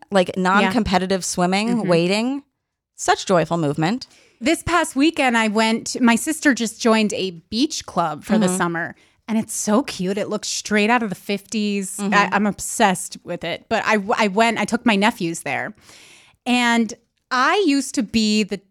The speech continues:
Speaker 2: the kind of kid that, like, you could not get me out of the pool.
Speaker 1: Uh-huh.
Speaker 2: I, by the time you got me out of the pool, the sun was setting. It was probably thundering. My entire body was pruny.
Speaker 1: Pruned, your hair is green.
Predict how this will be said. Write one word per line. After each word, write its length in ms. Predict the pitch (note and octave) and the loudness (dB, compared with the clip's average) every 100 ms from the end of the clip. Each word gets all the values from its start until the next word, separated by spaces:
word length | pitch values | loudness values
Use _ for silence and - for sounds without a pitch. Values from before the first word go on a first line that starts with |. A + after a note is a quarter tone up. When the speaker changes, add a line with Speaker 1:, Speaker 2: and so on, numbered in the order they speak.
| _ | _
Speaker 2:
the 140 | A3 G#3 | -4 -4
kind 280 | - G#3+ G#3 | 2 2 2
of 60 | |
kid 280 | - F#3 F3+ | 2 0 2
that, 140 | F#3+ - | 0 -2
like, 160 | F3 | -6
you 100 | F#3+ | -8
could 200 | G3+ A3 | -4 -2
not 260 | G#3+ G3 D#3+ | 0 0 -2
get 160 | F3+ | -6
me 140 | - E3 | -4 -10
out 100 | B2 | -10
of 60 | G3+ | -16
the 60 | |
pool. 380 | - E3+ G#2 - _ _ | -14 -12 -12 -16 _ _
Speaker 1:
Uh-huh. 220 | G3 F3 D3+ | 0 0 0
Speaker 2:
I, 220 | A#3+ - | -4 -2
by 160 | B3 C4+ | 0 2
the 100 | C#4+ | 0
time 320 | - C4+ D4 | 0 0 2
you 80 | D#4+ | 2
got 240 | C4 C4 | 0 -2
me 100 | B3 | 0
out 120 | A#3+ | 0
of 60 | A3 | 0
the 60 | G#3+ | -2
pool, 460 | - G#3+ G3+ G3+ - _ _ _ | 0 2 2 0 -8 _ _ _
the 100 | - | -4
sun 300 | G#3 C#4 B3 | 0 2 2
was 180 | A#3+ A#3 | 2 0
setting. 380 | - G3 F#3+ F#3+ | 0 2 4 2
It 40 | |
was 120 | F#3+ - | -2 -2
probably 300 | - A3 A3+ | 0 2 2
thundering. 840 | - G3+ F#3+ F3+ F3 E3+ F3 F3 | 2 2 2 2 4 4 2 0
My 160 | - G3 | 0 2
entire 580 | G3 G3+ - B3+ D4 A#3+ | 4 2 0 0 2 0
body 500 | G3 G3 G3+ G#3+ G#3 | 0 2 2 0 -2
was 200 | G3+ F#3 | -2 -4
pruny. 640 | - A#3 G#3 G3+ G3 F#3+ | -2 2 4 4 4 4
Speaker 1:
Pruned, 140 | G3 G3 | 0 -2
your 100 | F#3+ | 0
hair 220 | G3+ F3+ | 2 2
is 100 | F3+ | 0
green. 440 | F#3+ F3+ F3+ F3+ | -2 -2 -2 -6